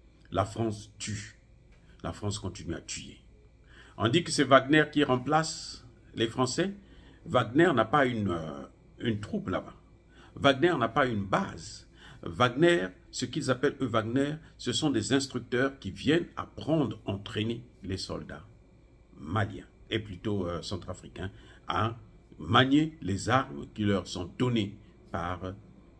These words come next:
les Russes, les armes qu'ils ont achetées auprès des Russes. Mais,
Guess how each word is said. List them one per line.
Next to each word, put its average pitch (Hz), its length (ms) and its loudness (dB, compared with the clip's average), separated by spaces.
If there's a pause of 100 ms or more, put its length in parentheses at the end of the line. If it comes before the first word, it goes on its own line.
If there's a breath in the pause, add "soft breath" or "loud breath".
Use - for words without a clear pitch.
(220)
les 101 140 -2
Russes, 95 440 -8
les 92 220 0
armes 117 220 4
qu'ils 98 220 -4
ont 101 180 -4
achetées 104 480 -2 (200)
auprès 92 280 -10
des 80 80 -10
Russes. - 360 -16 (1500)
Mais, 107 340 4